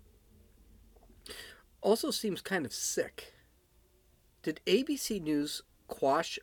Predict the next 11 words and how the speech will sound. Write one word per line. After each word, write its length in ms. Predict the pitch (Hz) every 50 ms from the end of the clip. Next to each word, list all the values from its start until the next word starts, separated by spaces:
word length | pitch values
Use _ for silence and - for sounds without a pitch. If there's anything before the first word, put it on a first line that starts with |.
| -
a 80 | 135 120
story 760 | - - - - - - 147 139 135 123 110 101 98 95 - - - - - - - - -
of 160 | 143 123 117
a 80 | 117
serial 920 | 104 - - - - - - - - 139 147 156 170 175 175 190 190 175 - _ _
pedophile 760 | - - - 165 156 175 175 - - 165 160 160 165 165 170 - -
and 180 | 131 110 110 -
human 380 | - 131 131 143 160 156 139
trafficker 640 | - - - 127 123 135 - - - - - 160 151
because, 1160 | 135 - - 127 - - - 139 127 120 120 117 110 - - - - - - - - - - - - - - - - - - - - _ _ _ -
well, 600 | 120 120 120 117 113 113 110 107 107 104 98 -